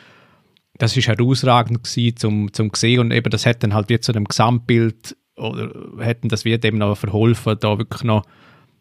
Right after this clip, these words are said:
ja, da ein bisschen Grenzen auszuloten. Und eben, es hat wirklich Schauspieler drin, wie Nick Offerman, wo man aus anderen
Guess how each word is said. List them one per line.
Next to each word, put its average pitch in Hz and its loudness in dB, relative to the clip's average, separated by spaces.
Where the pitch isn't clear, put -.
ja, 101 -2
da - -2
ein - -2
bisschen 110 0
Grenzen 147 2
auszuloten. 107 0
Und 101 -2
eben, - -2
es - -8
hat 113 0
wirklich 117 -2
Schauspieler 131 2
drin, 120 0
wie 104 -2
Nick 110 -2
Offerman, 113 0
wo 101 -2
man 101 -2
aus - -10
anderen 110 2